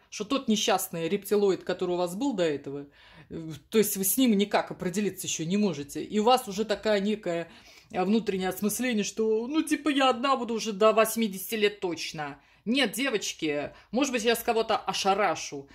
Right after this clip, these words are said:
но я вам хочу сказать, что до конца девятнадцатого года здесь, а, у большинства есть шанс познакомиться, только вы не готовы,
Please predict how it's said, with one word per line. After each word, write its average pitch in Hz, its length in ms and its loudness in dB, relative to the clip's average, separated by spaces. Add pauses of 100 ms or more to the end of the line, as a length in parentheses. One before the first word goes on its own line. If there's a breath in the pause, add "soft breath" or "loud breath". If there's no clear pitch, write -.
(140 loud breath)
но 190 60 -2
я 220 80 2
вам 208 80 -2
хочу 214 180 -2
сказать, 220 380 0
что - 160 -6
до 175 80 -6
конца 196 320 -2
девятнадцатого 170 580 -4
года 185 320 0
здесь, 165 380 -2
а, 160 200 0
у 208 120 2
большинства 190 640 2
есть 147 220 -4
шанс 226 280 -2
познакомиться, 165 640 -6
только 208 240 2
вы 214 140 4
не 240 180 4
готовы, 214 960 0